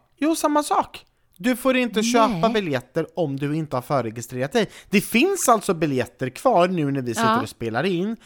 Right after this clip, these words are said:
Speaker 2: Ja.
Speaker 1: men det går inte
Speaker 2: Du
Speaker 1: att
Speaker 2: får
Speaker 1: köpa
Speaker 2: inte
Speaker 1: dem om du inte har
Speaker 2: Ja, men det
Speaker 1: registrerat
Speaker 2: här
Speaker 1: dig.
Speaker 2: måste
Speaker 1: Och
Speaker 2: vi
Speaker 1: jag
Speaker 2: lösa.
Speaker 1: kunde inte registrera mig.
Speaker 2: Ja.
Speaker 1: Jag blir så irriterad.
Speaker 2: Ja,
Speaker 1: Så,
Speaker 2: vilket
Speaker 1: ehm,
Speaker 2: bolag är
Speaker 1: vad
Speaker 2: det
Speaker 1: gör
Speaker 2: för?
Speaker 1: jag?
Speaker 2: Ja.
Speaker 1: Det är Ticketmaster. Så vad gör jag?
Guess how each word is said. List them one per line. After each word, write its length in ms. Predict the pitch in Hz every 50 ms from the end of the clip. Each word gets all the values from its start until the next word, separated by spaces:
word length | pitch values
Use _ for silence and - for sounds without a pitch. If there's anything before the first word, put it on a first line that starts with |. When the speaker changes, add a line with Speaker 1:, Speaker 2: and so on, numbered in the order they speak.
| -
Speaker 2:
Ja. 160 | 196 214 214
Speaker 1:
men 340 | 214 226 226 190 165 170 175
det 80 | 160 170
går 160 | 165 180 180
inte 180 | 175 165 - 135
Speaker 2:
Du 40 |
Speaker 1:
att 100 | 135 -
Speaker 2:
får 60 | - 185
Speaker 1:
köpa 140 | 160 127
Speaker 2:
inte 140 | - - 147
Speaker 1:
dem 180 | 151 170 185 170
om 220 | 170 156 131 131
du 80 | 147 160
inte 160 | 160 - 110
har 60 | 110
Speaker 2:
Ja, 40 | 117
men 80 | 123 135
det 60 | 151
Speaker 1:
registrerat 420 | 151 185 208 208 262 359 - 233 214
Speaker 2:
här 120 | 214 202
Speaker 1:
dig. 100 | 190 196
Speaker 2:
måste 180 | 196 - - 208
Speaker 1:
Och 40 | 226
Speaker 2:
vi 40 | 190
Speaker 1:
jag 140 | 180 165
Speaker 2:
lösa. 120 | 185 185 185
Speaker 1:
kunde 300 | 254 220 175 170 - 349
inte 220 | 392 359 269 180
registrera 500 | 143 131 139 131 - - 120 95 76 104
mig. 200 | 113 113 113 131 127 - _ _ _ _ _ _ _ _ -
Speaker 2:
Ja. 360 | 196 190 190 190 190 196 196 - - - - - - -
Speaker 1:
Jag 180 | 240 269 269
blir 140 | 226 214 202
så 380 | 185 - - 220 196 170 170 151
irriterad. 720 | 165 165 165 165 - 285 320 302 214 147 139 143 170 175
Speaker 2:
Ja, 260 | 202 202 196 196 196 196
Speaker 1:
Så, 200 | - - 254 196
Speaker 2:
vilket 360 | 147 226 220 - - 226 214 - _
Speaker 1:
ehm, 280 | - 175 170 165 165 -
Speaker 2:
bolag 240 | 226 214 196 185 180
är 100 | 175 180
Speaker 1:
vad 80 | 202
Speaker 2:
det 60 | 202
Speaker 1:
gör 140 | 226 247 247
Speaker 2:
för? 60 | 214
Speaker 1:
jag? 180 | 156 127 135 160 147 - _ _ _
Speaker 2:
Ja. 320 | 180 190 190 196 202 214 202 - _ _ _ _ _ _ _ _ - - - - 160 139 123 - _ _
Speaker 1:
Det 120 | 160 185
är 40 | 190
Ticketmaster. 680 | 185 - 214 - - 156 131 131 117 110 110 - 123 - - - - _ _ - - - - - - -
Så 180 | - - - 208
vad 120 | 196 202
gör 180 | 202 196 185 151
jag? 180 | 113 98 135